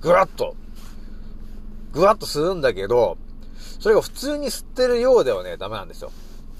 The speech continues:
だから、その、鼻の奥の上咽頭に対して、えー、通常吸ってるものの二倍から三倍ぐらいの、えー、勢いで一気に鼻をぐわっとこう吸、吸ってあげるわけ。そうするとね、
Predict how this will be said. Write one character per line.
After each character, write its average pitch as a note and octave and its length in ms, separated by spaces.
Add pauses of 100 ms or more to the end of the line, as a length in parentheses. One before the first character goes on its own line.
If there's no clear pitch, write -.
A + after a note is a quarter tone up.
(460)
だ D3 120
か C3 120
ら、 A#2 340
そ A#2+ 140
の、 A2+ 420
鼻 E3 260
の F#3+ 120
奥 F#3 160
の A2+ 140
上 B2 220
咽 D3 180
頭 G2+ 200
に F2 100
対 A2+ 360
し - 140
て、 G#2+ 340 (720)
え G#2+ 220
ー、 G#2 40
通 A#3 320
常 A3 160
吸 - 220
っ - 20
て - 240
る G3+ 140
も G3 160
の F#3+ 120
の A#2+ 200
二 F2+ 260
倍 F#3 260
か F3 140
ら D#3 140
三 D#3+ 300
倍 E3+ 260
ぐ E3+ 100
ら C#3 180
い G#2+ 120
の、 A#2 360 (280)
え G2 200
ー、 E3 260
勢 B2+ 60
い A#2 40
で C3 260
一 G3+ 100
気 - 140
に D#3 60
鼻 C3+ 280
を C3 60
ぐ B2 80
わ G3+ 160
っ - 80
と C#3+ 100
こ A2 120
う - 20
吸、 - 400
吸 - 200
っ - 20
て - 120
あ D#3+ 60
げ D#3 160
る C#3+ 60
わ C3 100
け。 - 220 (720)
そ A#3 160
う A#3+ 60
す C4+ 120
る C4 140
と A#2+ 140
ね、 G2 320